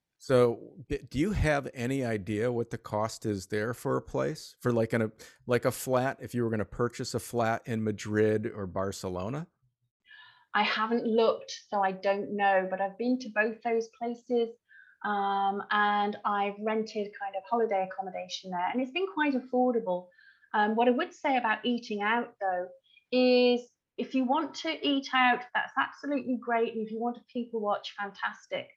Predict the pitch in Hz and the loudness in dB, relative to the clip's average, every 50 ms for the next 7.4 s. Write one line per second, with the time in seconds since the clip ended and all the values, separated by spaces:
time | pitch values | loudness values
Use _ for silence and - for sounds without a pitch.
0 | _ - 208 - 202 220 - 240 240 233 262 269 277 240 262 254 - 220 220 214 | _ -10 -8 -8 -8 -6 -6 -4 -2 -2 -2 -2 -2 0 0 0 0 -2 -4 -6
1 | 202 185 - _ - 269 240 247 - - 190 196 226 - - - - _ _ _ | -6 -6 -8 _ -2 -2 -2 -2 -4 -2 -2 -2 -2 -2 -8 -18 -20 _ _ _
2 | _ _ _ _ _ _ _ _ _ - 240 202 - - - _ - 240 240 240 | _ _ _ _ _ _ _ _ _ 0 0 0 0 0 -8 _ 4 6 6 6
3 | 240 240 - - - - _ _ _ - 220 214 208 208 202 202 202 196 190 196 | 6 4 -4 -16 -20 -20 _ _ _ -4 -2 -2 -2 -2 -2 -4 -6 -4 -2 -2
4 | 202 202 202 196 190 190 190 185 185 185 - - - - 190 190 - - 220 240 | 0 0 -2 -4 -4 -2 -2 -2 -2 -4 -8 -18 -14 -14 -14 -12 -8 -8 -8 -8
5 | - - - 233 220 208 202 196 190 190 - - 190 185 185 185 - - - - | -8 -8 -6 -4 -4 -4 -4 -6 -10 -12 -14 -12 -10 -10 -10 -10 -14 -20 -20 -20
6 | _ - 220 220 233 254 262 254 262 233 226 226 214 202 - - - - - - | _ -4 0 0 2 2 0 -2 -2 -6 -4 -2 -2 -2 -2 -4 -10 -20 -18 -12
7 | 202 185 185 185 185 _ - | -10 -8 -8 -10 -12 _ -20